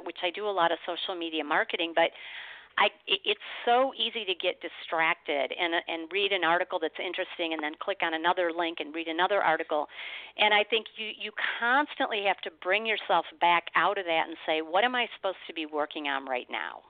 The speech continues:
And you, that means that you have to have a plan. Um, you have to have some short-term things that you're doing, some midterm things, and some long-term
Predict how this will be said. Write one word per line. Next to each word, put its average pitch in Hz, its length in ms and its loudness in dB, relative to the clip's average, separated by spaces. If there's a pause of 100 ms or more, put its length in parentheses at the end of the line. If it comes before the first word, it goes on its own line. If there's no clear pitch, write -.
(720)
And 185 460 4
you, 196 400 -6 (100)
that 208 160 2
means 214 280 -2
that 196 100 -2
you 202 160 -6
have 190 200 2
to 190 140 -2
have 185 180 2
a - 220 -8
plan. 202 580 0 (200)
Um, 165 480 2
you 190 120 2
have 190 180 2
to 196 80 -2 (100)
have 175 120 2 (120)
some 170 200 -2 (160)
short-term 202 520 2
things 196 240 0
that 202 100 -2
you're 190 120 -2
doing, 185 400 0 (100)
some 156 180 -6
midterm 190 540 -2
things, 180 260 2
and 156 220 -4
some 165 120 -4
long-term 180 600 2